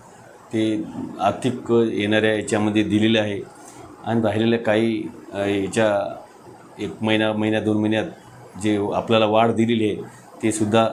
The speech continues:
शेतकऱ्याची मदत भेटून जाईल. आणि जे वृष्टी, अ, जास्त अतिवृष्टी झाल्यामुळं शेतकऱ्याचं नुकसान झालं,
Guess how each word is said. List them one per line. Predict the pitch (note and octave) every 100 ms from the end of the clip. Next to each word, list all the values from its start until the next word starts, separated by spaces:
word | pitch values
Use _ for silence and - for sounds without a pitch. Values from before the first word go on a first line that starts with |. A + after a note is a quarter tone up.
| -
शेतकऱ्याची | - G#2 - A2 G#2+ G#2
मदत | G#2+ A2+
भेटून | G2 G#2 B2+ A#2+
जाईल. | G#2 F2+ - - - - - - -
आणि | G2+ A2+ A#2+
जे | A#2
वृष्टी, | A#2 A2 A2 C3+ A#2+
अ, | G2+ G#2+
जास्त | G2 A2+ A#2 -
अतिवृष्टी | A2+ G#2+ A#2 G#2+ A2+
झाल्यामुळं | G#2 G#2+ G#2+ G#2+ G2
शेतकऱ्याचं | G2+ - A2 G#2+ G#2
नुकसान | G2+ - B2+
झालं, | A2 F#2+